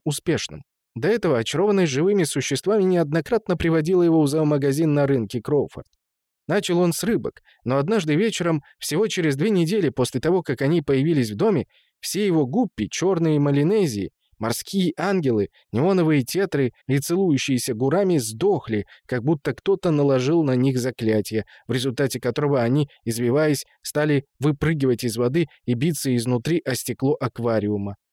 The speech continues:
вроде хвоста той ящерицы, которая сидела на столе у мисс Кутпетии.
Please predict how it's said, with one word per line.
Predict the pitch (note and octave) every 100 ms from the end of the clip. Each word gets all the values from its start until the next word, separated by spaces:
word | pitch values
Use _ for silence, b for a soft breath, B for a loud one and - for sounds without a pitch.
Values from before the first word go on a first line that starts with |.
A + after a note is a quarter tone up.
| b b
вроде | - C#3+ C#3
хвоста | C#3 C#3+ C#3+ - D3
той | - D3
ящерицы, | C3+ E3 A2+ G#2 F#2+ -
которая | G2+ G#2+ A#2 A2
сидела | A#2+ A#2+ C3+
на | B2 A#2
столе | B2+ C3 C#3+
у | C3+
мисс | B2+ C3 -
Кутпетии. | - C#3+ - C#3+ - C3+ F2